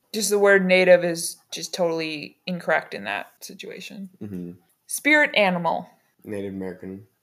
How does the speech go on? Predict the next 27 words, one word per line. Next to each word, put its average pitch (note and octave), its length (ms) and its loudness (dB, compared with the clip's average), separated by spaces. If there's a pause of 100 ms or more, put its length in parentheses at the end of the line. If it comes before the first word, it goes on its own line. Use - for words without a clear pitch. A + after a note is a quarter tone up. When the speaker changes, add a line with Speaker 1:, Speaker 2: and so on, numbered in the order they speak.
Speaker 1:
Mm-hmm. G3+ 500 -6
Native G#3+ 260 2
American G#3+ 580 2
cultures F#3+ 440 2
still G#3+ 460 4
use F#3+ 600 2
spirit - 360 2
animals F3 600 -2
as E3+ 200 0
a F3 40 -6
spiritual F3 460 -4
practice, F3 880 -2 (160)
and F3+ 640 6 (160)
white F#3 320 6
people F3 720 0
need F#3+ 220 -4
to F3+ 80 -4
stop E3 320 0
saying E3+ 260 0
that E3 140 -4
sloths D#3 480 -4
are - 100 -4
the F3 140 -8
spirit - 340 -8
animal. - 380 -12 (120)
Speaker 2:
<laughs> C3+ 640 0 (1000)
Yeah. - 320 -12